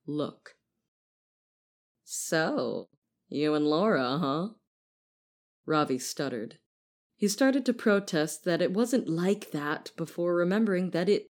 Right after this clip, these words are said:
sort of was. Shoot. The guilt that had been building since his uncle's talk yesterday doubled in an instant as he realized that he didn't really want him and Laura to be a thing.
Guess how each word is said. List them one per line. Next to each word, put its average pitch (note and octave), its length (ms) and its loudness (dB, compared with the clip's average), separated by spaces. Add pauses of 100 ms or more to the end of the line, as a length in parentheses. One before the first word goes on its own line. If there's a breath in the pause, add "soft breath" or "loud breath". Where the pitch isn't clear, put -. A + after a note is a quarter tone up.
(160)
sort F3+ 340 0
of C4 180 0
was. - 560 -10 (920)
Shoot. - 500 -8 (920)
The - 80 -8
guilt G#3 340 0
that D#3 120 -6
had C#3+ 140 -10
been D3+ 240 -2
building D#3+ 560 0
since D3+ 320 -6
his D3+ 200 -6
uncle's D#3 380 -4
talk F#3+ 320 -10
yesterday D3 720 -6
doubled D3 460 0
in D3+ 100 0
an D3 140 0
instant D3 520 -4
as C#3+ 300 -4 (360 loud breath)
he G3+ 140 2
realized F3+ 640 0
that - 220 -4 (180)
he - 220 0
didn't C#4+ 300 2
really A#3+ 240 4
want D#3+ 440 -2
him E3 180 0
and D#3+ 140 2
Laura D3+ 220 0
to E3+ 120 -6
be E3+ 120 0
a F#3+ 80 0
thing. F#3+ 580 -2